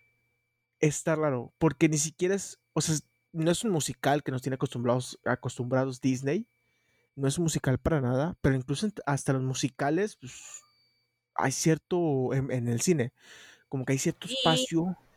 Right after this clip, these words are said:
Speaker 2: Ajá.
Speaker 1: para meter otra canción, y aquí había puntos donde no, terminaba una y ponían otra, y entonces, mm, no sé,
Speaker 2: Ujú.
Speaker 1: sí, sí había un punto donde decía, "Ok, creo que ya son muchas canciones", creo que al, al director le gustó poner canciones,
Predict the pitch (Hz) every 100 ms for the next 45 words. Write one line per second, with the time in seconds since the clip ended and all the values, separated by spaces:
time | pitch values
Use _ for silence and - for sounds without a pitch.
0 | _ - 214 220 143 127 117 139 156 160
1 | 131 117 143 131 127 - - 170 180 190
2 | 120 131 143 165 156 175 165 127 117 156
3 | 185 127 120 135 165 190 - 135 135 160
4 | 170 156 143 139 143 151 175 170 - _
5 | _ _ 262 262 240 170 160 180 - 190
6 | - _ 202 - 208 196 175 185 - -
7 | 165 180 180 190 180 180 135 - 143 135
8 | 143 131 - 131 151 143 - 143 139 156
9 | 139 127 127 156 - - 175 - 127 123
10 | 123 - 131 147 131 117 - 127 - 135
11 | 156 135 127 131 131 143